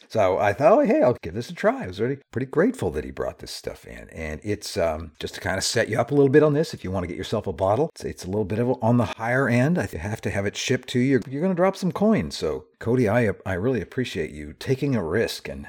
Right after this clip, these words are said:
ordering this, having it shipped up so that we could enjoy it together. The, uh,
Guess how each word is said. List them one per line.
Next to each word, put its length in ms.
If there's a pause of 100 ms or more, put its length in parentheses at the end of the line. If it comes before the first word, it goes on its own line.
(100)
ordering 460
this, 220
having 240
it 80
shipped 320
up 160
so 160
that 100
we 120
could 160
enjoy 340
it 120
together. 360
The, 360
uh, 200